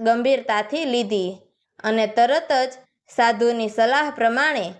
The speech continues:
કલાષ્ટમીના દિવસે ઉપવાસ રાખી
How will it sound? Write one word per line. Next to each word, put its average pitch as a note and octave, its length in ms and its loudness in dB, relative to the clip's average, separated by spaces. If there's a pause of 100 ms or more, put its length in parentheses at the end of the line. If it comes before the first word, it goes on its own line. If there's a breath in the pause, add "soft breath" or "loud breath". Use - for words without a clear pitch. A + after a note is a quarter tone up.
(320)
કલાષ્ટમીના A#3+ 800 2
દિવસે B3 580 0 (280 loud breath)
ઉપવાસ A3+ 540 0
રાખી C4+ 600 0